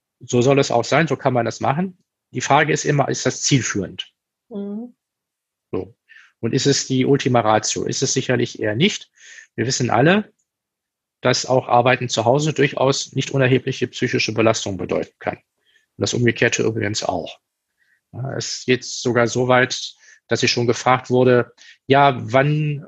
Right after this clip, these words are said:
Speaker 1: unsere Mitarbeiterinnen und Mitarbeiter wollen wieder ins Büro zurück? Wann können sie denn wieder zurück?"
Speaker 2: Okay.
Speaker 1: Andere sagen, "Ich will weiter zu Hause arbeiten."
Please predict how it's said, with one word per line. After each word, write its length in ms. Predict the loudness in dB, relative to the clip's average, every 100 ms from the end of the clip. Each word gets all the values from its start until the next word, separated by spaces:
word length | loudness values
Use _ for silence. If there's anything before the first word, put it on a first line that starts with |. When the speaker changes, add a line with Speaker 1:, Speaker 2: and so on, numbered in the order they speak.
| _ _
Speaker 1:
unsere 400 | -4 -2 0 0
Mitarbeiterinnen 760 | 0 2 4 4 2 0 0
und 120 | -2 -4
Mitarbeiter 600 | -4 0 0 0 -2 0
wollen 200 | 0 0
wieder 220 | 0 0
ins 240 | -2 -4 -2
Büro 240 | 2 0
zurück? 380 | -2 -4 -6 -2
Wann 160 | -2 0
können 240 | -2 0
sie 140 | 0
denn 240 | 0 0 0
wieder 220 | -2 -2
zurück?" 440 | -2 0 0 -2 -12 _ _ _ _ _ _ _ _ _ _ _ _ _ -16 -8
Speaker 2:
Okay. 420 | -6 -6 -6 -8 -12 _ _ _ _ _ _
Speaker 1:
Andere 320 | -2 2 2 4
sagen, 320 | 2 2 0
"Ich 180 | -2 2
will 120 | 4
weiter 280 | 4 2 0
zu 180 | 2 2
Hause 280 | 4 4
arbeiten." 540 | 4 4 2 -2 -10